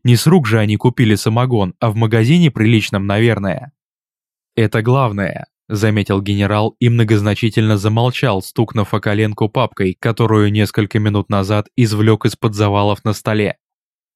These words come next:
Аперитив и эту злополучную бутылку ликёра они купили в самом крутом супермаркете.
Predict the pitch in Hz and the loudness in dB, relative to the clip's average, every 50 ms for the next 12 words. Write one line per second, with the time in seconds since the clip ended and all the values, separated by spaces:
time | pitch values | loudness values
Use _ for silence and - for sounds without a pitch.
0 | _ _ 113 110 - - 120 120 143 135 - - 185 175 123 - - - 120 123 | _ _ -4 -4 0 2 2 4 4 2 2 2 2 2 2 -2 -2 2 4 4
1 | 135 135 - 131 117 107 104 110 110 - - 117 120 127 120 113 - - 110 110 | 4 4 2 2 0 2 2 0 -2 0 0 0 2 2 2 0 0 0 0 0
2 | 107 104 117 123 - 139 131 - 107 - 117 113 117 113 - - 160 143 123 104 | 0 0 0 0 2 2 2 2 2 0 2 2 2 0 0 2 2 2 2 2
3 | 101 98 98 104 120 143 151 - 156 147 127 - 156 160 151 147 135 120 - - | 0 0 0 0 2 0 2 2 2 0 2 2 2 2 4 2 2 0 -2 -2
4 | - 147 143 139 135 131 123 - 135 135 127 - 147 143 127 - - 135 - 143 | -2 0 0 0 0 -2 0 0 0 -2 0 0 -2 -2 -2 -2 -2 -2 0 0
5 | 131 139 147 147 123 - - 104 90 - 90 - - | 0 0 0 0 -2 -2 -4 -6 -4 -4 -6 -6 -6